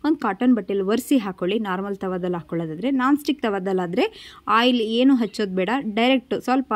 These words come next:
ಹೆ-, ಪ್ಯಾನ್ನ ಹೀಟ್ ಮಾಡಿ ಅದಕ್ಕೆ ಡೈರೆಕ್ಟ್ ಹಾಕ್ಕೊಳ್ಳಿ. ನೋಡಿ, ಹಿಟ್ಟನ್ನು ಜಾಸ್ತಿ ಸ್ಪ್ರೆಡ್ ಮಾಡ್ಕೊಳಕ್ಕೆ ಹೋಗ್ಬಿಡಿ, ಸ್ವಲ್ಪ ಮಂದವಾಗಿದ್ದರೆ ಚೆನ್ನಾಗಿರುತ್ತೆ. ಹಾಗೆ ತಿನ್ನೋರಿಗೆ ಒಂದೂವರೆ, ಎರಡು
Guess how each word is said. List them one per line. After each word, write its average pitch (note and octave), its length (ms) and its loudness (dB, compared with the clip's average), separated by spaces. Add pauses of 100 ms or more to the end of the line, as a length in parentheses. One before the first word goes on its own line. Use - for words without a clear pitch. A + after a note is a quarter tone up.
(100)
ಹೆ-, - 320 -2 (240)
ಪ್ಯಾನ್ನ B3 400 2 (100)
ಹೀಟ್ A#3 380 -4
ಮಾಡಿ F3+ 240 0 (460)
ಅದಕ್ಕೆ G#3+ 320 -2 (100)
ಡೈರೆಕ್ಟ್ G3+ 320 -4
ಹಾಕ್ಕೊಳ್ಳಿ. G3 480 -2
ನೋಡಿ, C4+ 180 2
ಹಿಟ್ಟನ್ನು B3 600 0
ಜಾಸ್ತಿ G#3 440 -2
ಸ್ಪ್ರೆಡ್ F3 340 -6
ಮಾಡ್ಕೊಳಕ್ಕೆ F3 460 -6
ಹೋಗ್ಬಿಡಿ, E3+ 360 -6
ಸ್ವಲ್ಪ D#4 380 -4 (460)
ಮಂದವಾಗಿದ್ದರೆ A3 840 0
ಚೆನ್ನಾಗಿರುತ್ತೆ. F3 1000 -6 (200)
ಹಾಗೆ B3 220 -2
ತಿನ್ನೋರಿಗೆ C4+ 580 2 (440)
ಒಂದೂವರೆ, B3 400 2
ಎರಡು F#3+ 420 -2